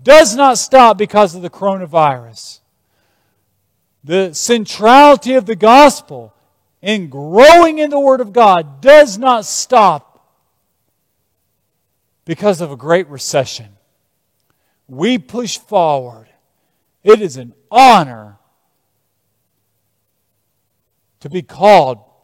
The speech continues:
a Christian. If you die for Jesus Christ,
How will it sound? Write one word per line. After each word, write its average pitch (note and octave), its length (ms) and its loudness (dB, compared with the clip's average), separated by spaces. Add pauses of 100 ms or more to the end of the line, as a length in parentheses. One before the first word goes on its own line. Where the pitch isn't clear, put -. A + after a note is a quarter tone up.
(120)
a A#2+ 80 -20
Christian. B2+ 580 -12 (1300)
If A2 180 -20
you A3 180 -8
die G#3 380 2
for F#3+ 140 -14
Jesus D#3 460 -18
Christ, E3+ 500 -4